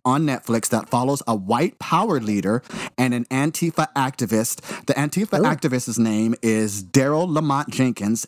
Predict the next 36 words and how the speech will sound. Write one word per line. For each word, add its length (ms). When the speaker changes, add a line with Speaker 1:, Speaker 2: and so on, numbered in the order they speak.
Speaker 1:
and 340
the, 260
um, 380
white 260
power 320
leader 360
is 300
Richard 300
Spencer. 420
He's 220
actually 260
the 60
one 180
who 140
coined 560
the 160
term 540
alt-right. 600
He's 220
the 80
one 120
who 80
created 440
that. 180
He's 180
friends 220
with 120
David 340
Duke 240
and 100
everything. 460
I 140
Speaker 2:
Huh. 100
Speaker 1:
watched 200
that 160
documentary, 760